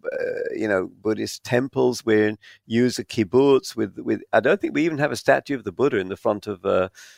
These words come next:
i-, in the front of our meditation hall. Uh, and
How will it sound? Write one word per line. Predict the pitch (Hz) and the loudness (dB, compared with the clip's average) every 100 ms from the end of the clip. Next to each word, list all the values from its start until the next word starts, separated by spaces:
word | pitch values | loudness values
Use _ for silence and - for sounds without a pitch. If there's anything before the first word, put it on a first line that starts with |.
| _ 110 | _ 0
i-, | |
in | 98 110 | 2 2
the | 104 | -4
front | - 110 101 | -2 -2 0
of | |
our | 98 | 0
meditation | 101 98 - 139 - 113 | 0 0 0 -2 -2 -10
hall. | 90 90 90 _ _ _ _ - | -8 -6 -6 _ _ _ _ 2
Uh, | 117 117 117 117 _ _ - | 6 6 4 0 _ _ 0
and | 135 156 | 2 2